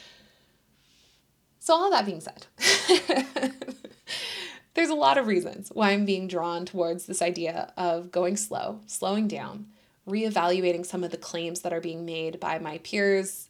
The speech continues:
in the industry, reevaluating what I want out of my own business, what I want to provide to others, how I can support business owners to do this for themselves in their own businesses. So on this show, we're gonna talk about a lot of different topics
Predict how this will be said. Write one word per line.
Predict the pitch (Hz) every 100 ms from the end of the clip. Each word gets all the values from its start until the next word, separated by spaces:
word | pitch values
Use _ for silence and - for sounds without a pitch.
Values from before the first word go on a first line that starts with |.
| -
in | 185
the |
industry, | - 170 175 - 165 160 - _ - - _ _
reevaluating | 196 214 202 180 185 180 175
what | 175 156
I | - 180
want | 190 175 175 175 -
out | 175
of | 170
my | 156
own | 160 190
business, | 190 180 185 180 180
what | - 180
I |
want | 180 175
to | 175
provide | - 170 156 170
to | -
others, | 170 160 160 165 - - _ _ _
how | - 196 190
I |
can | 190 185
support | 190 190 - 170
business | 175 175 175
owners | 170 170 170
to | -
do | 175 175
this | 170
for | - 170
themselves | 170 - 160 170 196
in | 180
their | 165 -
own | 175 175
businesses. | 165 165 160 - - 214 - _ - - - _
So | - 247 247 233 - _
on | 233 294
this | 381
show, | 349 330
we're | 302
gonna | 294 285
talk | - 220 233 - - _ -
about | 220 226 214 -
a |
lot | 202 185
of | 240
different | 214 214 240 220
topics | - 180 262 - - -